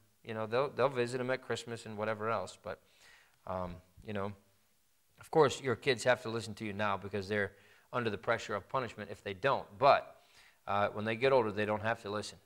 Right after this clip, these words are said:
And all you have is the influence. And so the more we listen to them now, the more we pay attention to what they have to say now, the more they'll, that respect will be there.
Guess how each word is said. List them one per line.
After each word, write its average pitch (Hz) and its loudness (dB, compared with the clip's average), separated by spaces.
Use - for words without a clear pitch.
And 92 -10
all 92 0
you 98 -6
have 110 -4
is 110 -8
the 127 -6
influence. 92 -14
And 92 -16
so 92 -8
the 98 -10
more 98 -4
we 117 -4
listen 113 -8
to 113 -10
them 120 -4
now, 110 -2
the 107 -8
more 104 -4
we 113 -6
pay 117 -2
attention 143 -8
to 113 -6
what 110 -4
they 104 -4
have 101 -2
to 101 -12
say 101 -6
now, 92 -6
the 107 -10
more 107 0
they'll, 110 2
that 107 2
respect 151 -2
will 131 -4
be 113 -4
there. 98 -2